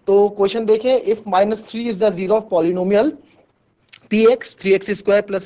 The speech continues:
k x plus six, then find the value of k। यानी कि यदि माइनस तीन बहुपद P x three x square plus k x plus six का शून्यक है, तो k का मान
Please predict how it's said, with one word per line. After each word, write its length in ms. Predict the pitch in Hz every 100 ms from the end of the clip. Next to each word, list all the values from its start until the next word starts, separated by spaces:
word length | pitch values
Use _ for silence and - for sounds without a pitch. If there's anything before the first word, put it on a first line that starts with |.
| -
k 100 | 185
x 120 | 185 -
plus 200 | 180 175
six, 220 | 240 - 175
then 160 | 165 165
find 200 | 160 180
the 60 | 165
value 200 | 156 170
of 180 | 294 - _
k। 120 | 170 127 - - - -
यानी 180 | 180 202
कि 100 | 233 180
यदि 240 | 170 220
माइनस 360 | 226 160 180 190
तीन 300 | 226 208 208
बहुपद 480 | 170 175 175 170 202 - - _
P 80 | 202 208
x 140 | 220 -
three 180 | - 202 202
x 120 | 196
square 200 | 185 175 180
plus 160 | 175 170
k 80 | 185
x 120 | 180 175
plus 180 | 170 -
six 140 | -
का 120 | -
शून्यक 400 | 156 - 160 202
है, 160 | 202 233 285 - -
तो 120 | 165 160
k 100 | 165
का 80 | 165
मान 260 | 156 180 330